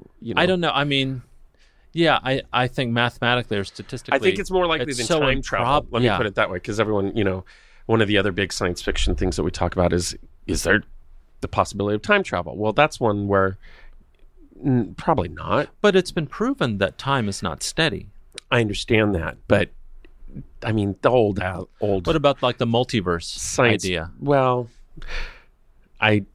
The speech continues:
Speaker 1: I don't know about the multiverse
Speaker 2: Like,
Speaker 1: thing.
Speaker 2: I think of the movies where they take the, the paper and the guy, he folds it and then he sticks a pencil through it.
Speaker 1: Yeah, yeah.
Speaker 2: I don't know what it means.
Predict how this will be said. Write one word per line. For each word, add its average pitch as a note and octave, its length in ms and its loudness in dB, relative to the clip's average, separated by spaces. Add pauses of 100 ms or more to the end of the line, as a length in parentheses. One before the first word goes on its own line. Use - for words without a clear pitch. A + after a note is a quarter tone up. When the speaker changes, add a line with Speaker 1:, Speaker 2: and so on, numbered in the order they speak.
(160)
Speaker 1:
I G#2 140 4
don't F2+ 120 0
know F#2 100 0
about - 240 -2
the - 60 -6
multiverse - 580 -10
Speaker 2:
Like, B2 140 4
Speaker 1:
thing. B2+ 60 2
Speaker 2:
I A2+ 80 0
think B2+ 180 -4
of A2+ 60 -4
the G#2 80 -2
movies G2+ 380 0
where G2 80 0
they F#2 100 0
take - 280 -4
the, F2 100 -2 (160)
the F#2 100 -2
paper - 420 0 (300)
and E2 100 2
the E2 60 0
guy, D#2 160 -2
he - 160 -10
folds E2 640 0
it - 140 -12 (220)
and F2 140 -6
then E2 80 -6
he F2 60 -8
sticks - 320 -12
a - 60 -10
pencil - 500 -4
through - 160 -6
it. F3+ 60 -2
Speaker 1:
Yeah, A#3+ 300 4 (440)
yeah. G#3+ 200 0 (200)
Speaker 2:
I C#3 60 2
don't D#3+ 80 0
know D3 80 6
what B2+ 100 4
it G#2+ 60 2
means. A2+ 540 -4